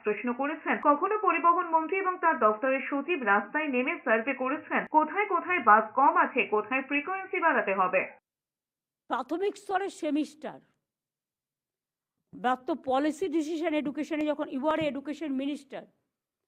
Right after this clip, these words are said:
Speaker 2: but please remember, if there is a new policy decision, please consult us।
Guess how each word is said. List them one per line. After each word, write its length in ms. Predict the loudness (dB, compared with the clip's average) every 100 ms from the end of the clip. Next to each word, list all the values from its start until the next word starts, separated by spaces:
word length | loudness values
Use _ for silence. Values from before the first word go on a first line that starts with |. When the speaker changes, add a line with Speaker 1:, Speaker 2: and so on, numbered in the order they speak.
| _ -4
Speaker 2:
but 140 | -2 -2 -2
please 280 | -2 -2 -4
remember, 500 | -4 -2 -2 -4 -8 -12 _ _ _ _ _ _ _ _ _ _ _
if 180 | -6 -6
there 520 | -8 -6 -4 -2 -4
is 80 | -4
a 140 | -6 -6 -4
new 120 | -4 -6 -4
policy 480 | -2 -2 -6 -8 -8
decision, 400 | -10 -10 -10 -10 -12 _ _ _ _ _ _ _ _ -6
please 200 | -6 -6 -6
consult 480 | -4 -4 -6 -8 -8
us। 140 | -14